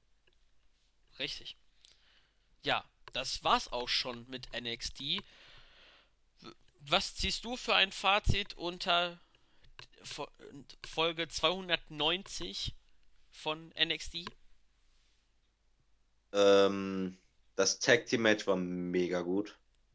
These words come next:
Speaker 2: Also, das, das sollte man auch nicht skippen. Ich skippe auch gerne mal das ein oder andere,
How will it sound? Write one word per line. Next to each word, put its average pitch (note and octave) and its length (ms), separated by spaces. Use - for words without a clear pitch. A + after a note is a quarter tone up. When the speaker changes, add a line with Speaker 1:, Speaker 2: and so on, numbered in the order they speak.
Speaker 2:
Also, F2+ 580
das, A2 220
das G#2 160
sollte G#2+ 280
man F2+ 340
auch C3 120
nicht A2 180
skippen. F#2 480
Ich B2 220
skippe - 420
auch A#2+ 260
gerne G2 260
mal F#2 320
das E2+ 180
ein G2+ 180
oder F2 160
andere, G#2+ 520